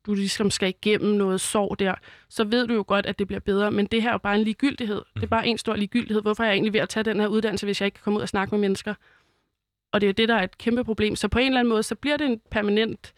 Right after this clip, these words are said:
Speaker 1: skade, men jeg er også sikker på, at jeg får det godt igen. Og det er jo ikke, fordi jeg går og har det dårligt hver dag. Når jeg er her, synes jeg, det er jo dejligt. Men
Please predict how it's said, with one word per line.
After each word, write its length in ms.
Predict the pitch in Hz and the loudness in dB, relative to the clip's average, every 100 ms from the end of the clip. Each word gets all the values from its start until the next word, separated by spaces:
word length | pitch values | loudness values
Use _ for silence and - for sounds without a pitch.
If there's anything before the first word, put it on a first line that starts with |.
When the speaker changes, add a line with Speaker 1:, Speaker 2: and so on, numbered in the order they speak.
| _ _ _ _ _ _ | _ _ _ _ _ _
Speaker 1:
skade, 480 | - - 214 208 226 | -8 0 2 4 4
men 280 | 233 214 208 | 4 2 2
jeg 140 | 196 | 2
er 40 | |
også 180 | 196 220 | 0 -2
sikker 360 | - - 240 247 | -4 -2 0 2
på, 120 | 214 | 0
at 80 | 202 | 0
jeg 100 | 190 | 0
får 160 | 214 | 0
det 100 | 196 | 0
godt 140 | 196 190 | 0 -2
igen. 320 | 196 208 220 - _ _ _ - | 0 0 0 -2 _ _ _ -10
Og 100 | 202 | -2
det 60 | |
er 20 | 214 | 0
jo 20 | |
ikke, 100 | 214 | 0
fordi 140 | 214 | -4
jeg 140 | 202 202 | -4 -2
går 160 | 208 | -2
og 60 | 208 | -2
har 80 | 208 | -4
det 160 | 202 | -2
dårligt 220 | 190 196 | 0 0
hver 180 | 196 208 | 0 -2
dag. 220 | 208 196 - | -2 -6 -4
Når 120 | 214 | 0
jeg 80 | 196 | 0
er 40 | |
her, 200 | 202 233 | 0 -2
synes 240 | - 220 | -4 -4
jeg, 80 | 202 | -2
det 60 | 196 | -2
er 40 | |
jo 40 | 190 | -2
dejligt. 480 | 190 185 202 208 - | 0 0 -2 -4 -6
Men 360 | 226 208 190 | 0 2 2